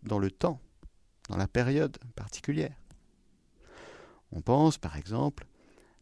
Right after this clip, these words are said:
à toutes ces apparitions mariales depuis cent ans. C'est quand même assez impressionnant de voir à quel point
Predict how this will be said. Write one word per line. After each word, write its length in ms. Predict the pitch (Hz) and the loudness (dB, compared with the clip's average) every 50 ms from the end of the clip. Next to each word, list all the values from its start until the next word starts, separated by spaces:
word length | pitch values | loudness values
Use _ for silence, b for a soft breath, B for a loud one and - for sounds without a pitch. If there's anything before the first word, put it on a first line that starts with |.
| _ - - _ _ _ _ _ _ - - _ _ - | _ -20 -20 _ _ _ _ _ _ -20 -20 _ _ -6
à 100 | - 92 | -4 -4
toutes 280 | - - - 117 120 - | -4 -4 -4 -6 -4 -4
ces 220 | - 92 87 87 | -6 -4 -2 -2
apparitions 420 | 87 - - 85 87 85 - 92 | -2 0 -2 -2 -4 -4 -2 -2
mariales 440 | 92 87 76 76 80 95 117 135 123 | 0 0 0 0 0 0 0 0 0
depuis 460 | 101 82 - - - - 120 127 120 | -2 -4 -6 -8 -8 -6 -4 -4 -4
cent 340 | - - - 110 123 - - | -4 -4 -4 -4 -2 0 0
ans. 140 | 208 202 165 | 0 0 -2
C'est 80 | - - | -4 -6
quand 140 | - - | -6 -4
même 120 | 82 190 - - _ _ | -4 -4 -6 -8 _ _
assez 300 | - - - - - - - - | -6 -6 -6 -6 -10 -8 -4 -2
impressionnant 720 | 123 131 - - - - 92 - - 120 139 190 208 - - - _ _ _ _ _ _ _ _ _ _ _ _ _ _ _ _ _ _ _ _ _ _ _ _ _ _ _ _ _ _ _ _ _ _ _ _ _ _ - - b b b b b b b b b b b b b b b b b b b b b b b b b _ _ - | -2 -2 -2 -6 -8 -8 -8 -6 -4 -2 -2 -2 -4 -6 -10 -20 _ _ _ _ _ _ _ _ _ _ _ _ _ _ _ _ _ _ _ _ _ _ _ _ _ _ _ _ _ _ _ _ _ _ _ _ _ _ -20 -20 b b b b b b b b b b b b b b b b b b b b b b b b b _ _ -4
de 100 | 98 90 | -2 0
voir 220 | 85 92 117 131 123 | 2 2 2 2 2
à 40 | 104 | 0
quel 200 | - 90 85 - | 0 -2 -2 -4
point 480 | - - - 131 147 160 165 156 139 | -6 -4 0 2 2 2 2 2 -2